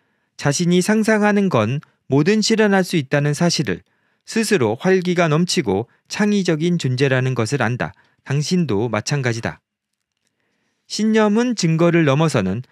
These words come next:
마음속 지식이다. 인간은 신념으로 빚어지고 믿는 대로 존재한다. 신념은 감각이 말해주지 않는 것을 말하지만 보이는 것과 상반되지는 않는다. 보이는 것을 뛰어넘지만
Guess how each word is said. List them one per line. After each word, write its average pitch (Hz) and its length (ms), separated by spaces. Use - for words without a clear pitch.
마음속 135 500
지식이다. 139 540
인간은 165 520
신념으로 180 640
빚어지고 147 600
믿는 196 360
대로 170 240
존재한다. 131 640
신념은 175 680
감각이 135 520
말해주지 143 520
않는 143 280
것을 147 280
말하지만 131 580
보이는 202 400
것과 175 320
상반되지는 165 720
않는다. 120 500
보이는 175 360
것을 175 320
뛰어넘지만 151 760